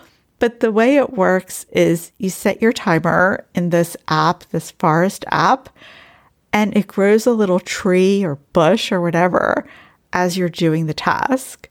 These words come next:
And eventually, I guess you build a forest. I don't know. But I feel like a little kid because I've been using it all day and watching my trees grow.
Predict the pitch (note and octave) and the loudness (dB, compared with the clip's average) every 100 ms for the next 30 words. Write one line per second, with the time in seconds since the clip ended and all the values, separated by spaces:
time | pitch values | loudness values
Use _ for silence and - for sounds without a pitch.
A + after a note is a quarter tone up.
0 | _ _ - _ _ - G#3 G3 G3 G3 | _ _ -20 _ _ -4 -4 0 0 0
1 | G#3 - - F3 D#3 D3 F3 - - C#3+ | 0 -2 0 0 0 -2 -4 -6 -10 -6
2 | - - D#3 - D#3 D3+ B2+ - - - | -4 -2 -2 0 2 2 0 -4 -2 0
3 | D#3 D3 C#3 C#3 D3+ G#3 B3 _ _ _ | 0 0 0 0 0 -2 -6 _ _ _
4 | _ _ _ _ _ C4 - G#3+ - C4+ | _ _ _ _ _ -6 -2 -4 -2 0
5 | C#4 D#4+ D4 A3 G3+ G#3 - - F3 C#3+ | 2 2 2 0 2 0 -2 0 2 2
6 | C#3+ - - G#3+ - A3 G3 - - F3+ | -2 -6 -4 -4 0 2 2 0 -4 -4
7 | E3+ E3+ E3+ E3+ E3 G3+ G3 G3+ G3+ - | -2 -6 -4 -6 -2 -2 0 0 -2 0
8 | - D3 D#3+ E3 E3+ - - _ - F3+ | 2 4 4 2 0 -4 -20 _ -8 -4
9 | D#3 E3 - G3+ G#3+ A3+ - A3 G#3+ G#3+ | -4 -6 -2 0 0 -2 -4 -4 -2 -2
10 | - F#3+ F3+ F#3+ F#3 F3+ F#3+ A3 | -4 0 2 2 4 4 4 0